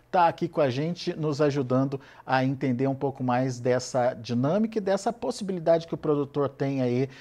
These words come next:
de fazer um bom manejo das pastagens. Ô, Wagner, eu comecei a nossa conversa aqui, eu introduzi a nossa conversa falando que a gente tá chegando no período seco, né? Na, no período de estiagem, onde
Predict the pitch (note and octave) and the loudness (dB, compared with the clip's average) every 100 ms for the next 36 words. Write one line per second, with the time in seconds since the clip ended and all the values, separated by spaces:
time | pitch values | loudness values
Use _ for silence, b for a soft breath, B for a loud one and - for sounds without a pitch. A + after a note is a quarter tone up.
0 | B - B2+ C3 C#3+ A#2 B2+ C#3+ D3+ C#3+ | B -6 -6 -2 0 0 0 0 0 -4
1 | A2+ C#3 D3 D#3 B2 C3 C3 C3+ C3 C3 | 0 0 2 0 0 0 0 -4 0 0
2 | B2+ - C#3 - - B2+ A#2+ G#2+ G2 - | 0 -2 -2 -2 0 2 2 0 -4 -10
3 | B B B B G3 A#3 G#3+ F3+ F#3 G#3+ | B B B B 4 8 8 8 2 2
4 | B3 A3 - A#3+ B3+ B3+ F#3+ E3+ D#3+ - | 2 2 2 0 2 2 2 2 2 0
5 | C#3+ - C#3+ B2 C#3 C#3 - B2+ - A3+ | -2 -2 -4 0 0 0 -2 -6 -6 2
6 | G#3 D3+ C#3 C3 G#3+ F#3 C#3 B2 A3 G#3+ | 6 6 4 4 4 4 -2 -2 -2 -2
7 | D#3 D3+ E3+ E3+ D#3 F#3 - G3+ G#3+ A3+ | -2 -4 -4 -4 -2 -2 -2 -2 -2 -2
8 | A3 A3 A3 D4+ G3 F3+ G3+ - B B | -2 -4 -6 -6 -4 0 0 -4 B B
9 | - F#3+ A#3 - F#3+ F#3+ G3+ B3+ - - | 0 2 2 0 2 2 0 -2 -6 -12
10 | - F3+ A3+ - C#3 C#3+ F3+ F#3 D#3 C#3 | 2 2 2 -2 -2 -2 -2 0 0 0
11 | C#3 C3+ D#3 D3+ C#3 C#3+ - D3 B2+ D#3 | -2 -2 2 0 0 -6 -6 -2 0 2
12 | G3+ G#3+ A3 G#3 G3 G#3 | 0 0 0 0 0 -2